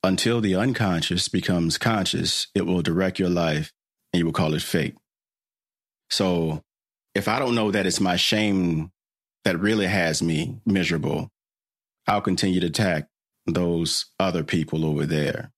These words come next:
Be it Christian, be it toxic, be it the Klansmen,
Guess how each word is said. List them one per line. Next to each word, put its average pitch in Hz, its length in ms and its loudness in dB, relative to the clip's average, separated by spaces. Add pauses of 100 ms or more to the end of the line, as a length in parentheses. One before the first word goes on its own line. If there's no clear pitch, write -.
(360)
Be 92 180 2
it 78 120 -2
Christian, 101 680 2
be 87 240 -2
it 76 100 -4
toxic, 98 600 0 (120)
be 87 220 2
it 78 160 -4
the 87 80 -2
Klansmen, 92 1000 0